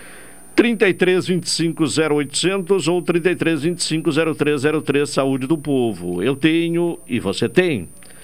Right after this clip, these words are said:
Natal Guarabara, a cada duzentos reais em compras, concorra a um Jeep zero quilômetro.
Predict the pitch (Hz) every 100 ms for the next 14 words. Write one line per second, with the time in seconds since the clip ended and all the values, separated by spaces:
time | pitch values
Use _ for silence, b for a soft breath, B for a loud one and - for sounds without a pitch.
0 | B B B B B B B B 190 214
1 | 226 233 220 214 185 220 214 165 117 98
2 | - - - - 147 - 208 233 202 233
3 | 214 170 208 190 185 202 185 175 202 202
4 | 180 180 175 185 185 - 196 - 151 147
5 | 151 147 - 165 156 120 135 147 143 147
6 | 147 101 90 95 160 170 160 - 170 147
7 | 165 160 127 107 - 110 104 90